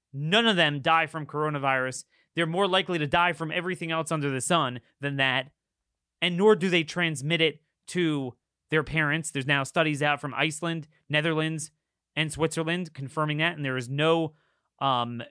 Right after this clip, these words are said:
competing research that, uh, contradicts that. We'll get to that if we have time. And they let out endless scores of gun felons,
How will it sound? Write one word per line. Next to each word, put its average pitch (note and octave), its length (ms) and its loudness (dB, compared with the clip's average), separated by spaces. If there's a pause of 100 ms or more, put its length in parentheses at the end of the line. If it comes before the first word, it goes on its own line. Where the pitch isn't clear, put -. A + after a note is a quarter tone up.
(140)
competing C#3 720 -2 (140)
research D#3 640 -2 (460)
that, B2 360 0 (640)
uh, A2+ 180 0
contradicts C3 540 -4
that. F3+ 280 -2 (520)
We'll C3 100 -8
get C#3+ 200 -2
to C#3 80 -6
that C3 140 2
if C3 120 -4
we C3+ 80 0
have A2+ 160 -2
time. D3 420 -2 (1400)
And F3 160 0
they E3+ 100 4
let F3+ 300 2
out F3 400 2 (340)
endless C#4 460 2
scores G#3 440 6
of C#3+ 160 -2
gun G3+ 240 2
felons, C3 600 -2